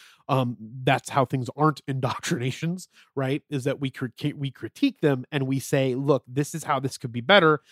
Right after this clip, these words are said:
but we have to put our thinking caps on and use our brains to be able to look at those things from a different level of view or from a different person's perspective and see how we can make it better for the people. And so one of the things that a lot of people say is, "Well, I don't learn good this way.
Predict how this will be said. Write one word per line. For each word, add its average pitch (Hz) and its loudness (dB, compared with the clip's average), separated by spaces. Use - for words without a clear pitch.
but 151 4
we 147 4
have 160 4
to 147 -8
put 156 2
our 123 0
thinking 160 -4
caps - -6
on 135 0
and 127 -6
use 139 -2
our 120 -2
brains 156 4
to 156 6
be 151 2
able 151 4
to - -2
look 165 2
at 156 0
those 131 4
things 131 -4
from 143 2
a 135 0
different 135 -2
level 131 -2
of - -20
view 143 -2
or 139 -4
from 135 -4
a - 0
different 131 -4
person's 131 -4
perspective 127 -2
and 151 -2
see 196 0
how 156 4
we 139 -2
can 135 -6
make 135 -4
it 131 -8
better 131 -2
for 123 -2
the 110 -12
people. 113 -8
And 175 2
so 202 8
one 214 4
of 277 2
the 240 -2
things 214 0
that 180 2
a 180 2
lot 175 6
of 160 -4
people 147 -4
say 180 2
is, 156 4
"Well, 147 4
I 160 4
don't 190 4
learn 160 0
good 139 -4
this 147 -4
way. 143 -2